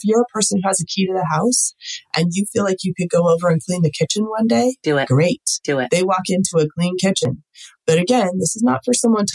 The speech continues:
Speaker 1: come knocking on the door and say, "Hi, I'd like to clean your kitchen."
Speaker 2: Right.
Speaker 1: You have to be the right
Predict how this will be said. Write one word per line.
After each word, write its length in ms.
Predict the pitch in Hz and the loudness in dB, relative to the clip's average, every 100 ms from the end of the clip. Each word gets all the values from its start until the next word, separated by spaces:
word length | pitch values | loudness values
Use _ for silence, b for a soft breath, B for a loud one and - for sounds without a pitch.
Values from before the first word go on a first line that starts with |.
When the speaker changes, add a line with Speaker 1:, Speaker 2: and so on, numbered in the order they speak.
| - | 0
Speaker 1:
come 140 | 180 | 0
knocking 340 | 175 175 196 | 0 -2 0
on 100 | 185 | 0
the 80 | 185 | 0
door 180 | 170 180 | 0 2
and 100 | 175 | 2
say, 160 | 165 180 | 2 0
"Hi, 380 | 175 254 262 240 | 0 2 4 2
I'd 160 | 208 | 2
like 140 | 196 196 | 0 -2
to 80 | - | 0
clean 160 | 202 190 | 2 2
your 100 | 180 | 2
kitchen." 360 | 190 180 - - _ B | -2 -2 -2 -4 _ B
Speaker 2:
Right. 160 | 156 147 | -2 2
Speaker 1:
You 80 | 202 | 2
have 220 | 190 180 | 2 0
to 100 | 208 | -2
be 120 | 208 202 | -4 -2
the 100 | 190 | -2
right 240 | 185 180 | 0 -2